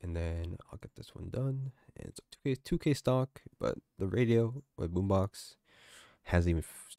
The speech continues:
sold out yet. It's halfway done. So, yeah, i-, if you watch this video, there's no rush to get it mostly. So take your time. Um, it, it, it takes a long time for these to sell out,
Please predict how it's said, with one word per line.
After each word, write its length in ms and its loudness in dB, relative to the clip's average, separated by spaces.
sold 240 -6
out 80 -4
yet. 80 -6
It's 120 -12
halfway 400 -2
done. 220 -8
So, 160 -4
yeah, 300 -2
i-, 260 -16
if 160 -10
you 120 -2
watch 240 2
this 100 2
video, 560 4
there's 180 0
no 180 8
rush 280 6
to 60 -8
get 180 4
it 100 4
mostly. 440 0
So 300 -4
take 180 2
your 100 6
time. 360 4
Um, 320 -4
it, 160 -10
it, 200 -14
it 180 -14
takes 220 -4
a 60 -2
long 280 -4
time 320 -8
for 140 -12
these 220 -10
to 80 -14
sell 200 -6
out, 480 -10